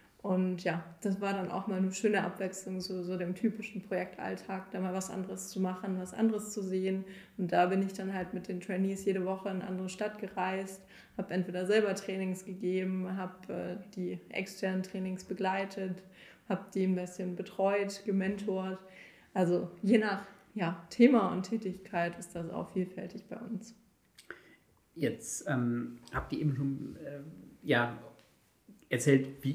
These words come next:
Speaker 2: ihr zu Deloitte gekommen seid, was ja <laughs> total unterschiedlich war.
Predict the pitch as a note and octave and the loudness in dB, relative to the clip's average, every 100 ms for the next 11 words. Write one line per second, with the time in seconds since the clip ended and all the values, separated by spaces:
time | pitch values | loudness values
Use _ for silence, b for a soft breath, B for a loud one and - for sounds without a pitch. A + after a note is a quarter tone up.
0 | G3 E3+ C3+ A#2 A2+ A#2 D3+ D#3 C3+ C3+ | 12 12 12 4 4 4 2 -2 2 2
1 | C3 C3 D#3 D#3+ D3 C#3 C#3 C3 - - | 4 4 2 -2 2 4 4 4 2 -2
2 | - B2+ C#3+ G#3 D#3+ - - D3+ - G3+ | 0 2 6 8 8 4 2 2 4 4
3 | - C3 D3+ | 4 2 2